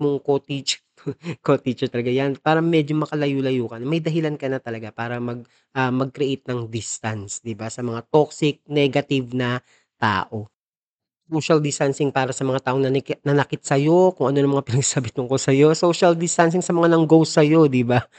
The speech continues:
O kaya ikaw yung nang-ghost. <laughs> Grabe ka na. Dinahilan mo pa yung, dinahilan mo pa yung pandemic, kaya ka nang-ghosting.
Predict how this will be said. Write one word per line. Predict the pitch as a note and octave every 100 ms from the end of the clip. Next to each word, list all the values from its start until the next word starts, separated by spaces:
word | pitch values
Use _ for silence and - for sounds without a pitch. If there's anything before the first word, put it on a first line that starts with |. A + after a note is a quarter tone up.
| - -
O | -
kaya | E3 C#3
ikaw | C3 C#3+ C#3
yung | C#3 C3
nang-ghost. | C3 B2 B2+ A#2+ - -
<laughs> | C3 - _ -
Grabe | B2+ A#2+ A2+
ka | A#2+
na. | A2+ _ _ -
Dinahilan | A#2 C3+ C3+ C3+
mo | C3 C3
pa | C#3
yung, | C3 - _
dinahilan | C3+ C#3+ C#3 C#3+ C#3
mo | C#3
pa | C#3
yung | C3
pandemic, | C3 B2+ B2 A#2+ B2+ - _ _ -
kaya | C3+ A#2
ka | B2+
nang-ghosting. | B2 A#2+ A2+ A2+ G2+ - - G#2+